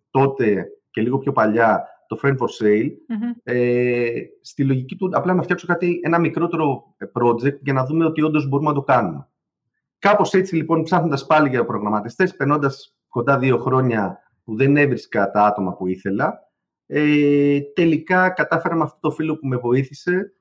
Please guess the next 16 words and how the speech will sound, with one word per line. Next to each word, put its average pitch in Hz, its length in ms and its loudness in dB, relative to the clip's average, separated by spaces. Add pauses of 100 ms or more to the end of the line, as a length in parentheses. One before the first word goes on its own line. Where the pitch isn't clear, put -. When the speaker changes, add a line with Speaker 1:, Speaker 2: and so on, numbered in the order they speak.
(240)
Speaker 1:
να 135 320 2 (680)
μου 123 180 -4
πει, 147 360 2 (140)
«Οκ, 131 200 -4 (680)
πόσα 139 200 -2
χρειάζεσαι;» 104 640 0 (600)
«Ε, 110 140 -2
πέντε - 340 -6
χιλιάδες». - 560 0
«Οκ, 117 160 -6 (120)
θα 127 60 -12
στα 127 140 -6
δώσω 110 200 -8
εγώ». 113 360 -2 (560)
Και, 151 500 4 (480)
ε, 135 160 -2